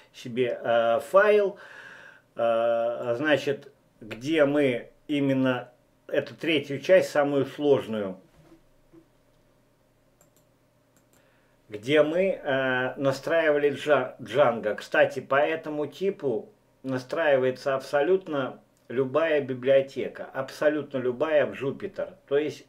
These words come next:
сразу переходите к практике. Если будете по моему делать, то тыкайте каждую ячейку, но будет эффективнее, если вы просто по примеру сделаете всё сами. И вам домашнее задание.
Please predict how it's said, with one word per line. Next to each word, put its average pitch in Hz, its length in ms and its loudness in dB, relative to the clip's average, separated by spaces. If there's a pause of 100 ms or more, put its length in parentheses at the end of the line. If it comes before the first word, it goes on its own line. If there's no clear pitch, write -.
сразу 170 380 0
переходите 147 600 -2
к - 100 -20
практике. - 600 -2 (720)
Если 180 500 4
будете 180 400 4
по 180 180 4
моему 190 340 4
делать, 156 360 2
то 147 100 -4
тыкайте 175 460 -2
каждую 151 500 -2
ячейку, 123 500 -2
но 139 180 0
будет 156 480 4
эффективнее, 156 840 -2
если 143 280 -2
вы 147 360 -2 (220)
просто 156 340 0
по 135 160 0
примеру 160 720 4
сделаете 139 720 -2
всё 143 240 -8
сами. 113 560 -2 (460)
И 139 100 -2
вам 185 300 6
домашнее 151 500 0
задание. 123 720 0